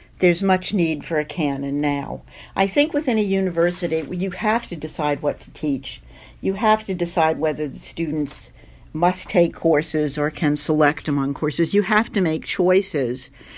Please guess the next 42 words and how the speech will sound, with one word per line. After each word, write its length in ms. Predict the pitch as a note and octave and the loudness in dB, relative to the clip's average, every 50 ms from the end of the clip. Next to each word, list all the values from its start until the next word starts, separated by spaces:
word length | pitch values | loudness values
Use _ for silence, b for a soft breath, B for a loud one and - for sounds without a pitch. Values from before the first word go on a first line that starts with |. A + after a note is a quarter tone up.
| B B B - - | B B B -12 -8
that 220 | - D#3+ E3 D3 | 0 0 2 2
are 100 | D#3 D#3 | 4 2
not 300 | D#3+ E3 D#3+ D#3 D3+ - - | 2 2 2 2 2 0 2
infinite 680 | F3 G#3 A#3+ C4+ C4 - F3+ D3+ C3 B2 C3 B2+ - - | 4 6 6 6 6 4 2 0 0 0 -4 -6 -6 0
within 320 | - D3 D3+ - F3 E3+ | 2 2 4 6 4 6
an 160 | E3 D#3+ D#3+ D#3+ | 6 6 6 4
enormous 800 | D#3+ E3 G3 G3+ F3+ F#3 F#3+ G3 F#3+ F3+ D#3 D3+ E3+ - - | 4 4 6 6 6 6 6 6 4 4 2 0 -2 -2 0
universe 720 | E3 F3+ F#3+ G3+ G3+ G3 D#3+ C#3 D#3 D3+ C#3 C3+ - - - | 2 4 4 4 2 2 2 2 2 4 4 2 0 -2 -6
of 120 | D3 - | -8 -8
possible 540 | - - D#3 D3 D3+ - - D3 C3 B2+ C3+ | -2 0 0 0 0 -2 -4 -4 -4 -4 -6
texts 560 | - - - F#3 E3+ F3 - - - - - | -4 0 2 2 2 2 -2 -10 -14 -10 -4
and 160 | C#3+ C#3 C#3 | -4 -4 -4
subjects. 640 | - - A3 A3 F#3+ F3 - - - - - - B B B B B | 2 2 2 2 2 0 -6 -8 -8 -10 -14 -18 B B B B B
So 160 | B - G#3+ G#3+ | B -2 2 4
they 160 | B3 C4 D4+ | 6 4 4
have 240 | D4 C4+ A3+ - - | 4 2 -2 -2 -4
to 120 | - G#3+ | -10 -10
choose. 400 | - - - C4+ A3 D3+ C3 - B B B B | -4 -2 0 2 2 0 -2 -4 B B B B
But 140 | B - A3+ | B -2 0
the 140 | - A#3+ A#3 | 2 4 8
ordinary 500 | B3 C4 C#4+ C#4+ C#4+ D4+ - - A3+ G#3+ | 8 8 8 6 4 2 0 0 0 0
reader 360 | G3+ A3 A#3+ C4 B3 C#4 A#3 F3+ | -2 0 2 2 2 2 2 0
<laughs> 120 | B2+ - | 2 2
doesn't 300 | - C#3 C3 - - - | 2 2 2 -2 -6 -4
have 240 | - D3 C#3+ - - | -4 -4 -4 -4 -6
to 100 | - C#3+ | -8 -8
choose. 540 | C3 - - C3+ F2+ - E3+ E3+ - - - B B B B B B B B B B | -6 -4 -4 -4 -4 -4 -8 -8 -10 -12 -14 B B B B B B B B B B
The 120 | E3 G3+ | 4 4
book 280 | G3+ F3+ B3+ C#4 C#4 - | 8 10 8 8 8 6
reviewer 400 | B3 G#3+ F3 F3+ F3+ D#3+ D3+ D3+ | 0 0 4 4 4 4 2 0
doesn't 360 | C#3+ F3 D#3 D3 C3 D3+ D3+ D3+ | 0 0 0 0 -2 -4 -2 0
have 200 | D3 C#3+ C#3 - | 0 0 0 -2
to 100 | - D3 | -8 -4
choose, 600 | C3 - - F#3 F3 D#3 D3 C#3+ D3 E3+ F3 - | -4 -2 0 0 0 0 0 -2 -4 -4 -4 -4
except, 720 | E3 - D#3+ D#3+ - F3 E3+ - - F#3 F3 F3 - - | -6 -6 -6 -2 -2 -4 -4 2 4 4 4 4 2 -2
you 80 | - F3+ | 0 0
know, 140 | F3+ D#3+ C#3+ | 2 2 0
what 260 | D3 - D#3 D3+ B2 | 0 0 0 0 0
is 140 | C3+ C3 - | -4 -6 -4
going 180 | D#3+ D3+ C#3+ C#3+ | -2 -2 -2 -2
to 60 | C#3+ | -2
be 240 | C#3 D#3 D3+ D3 | -4 -4 -4 -4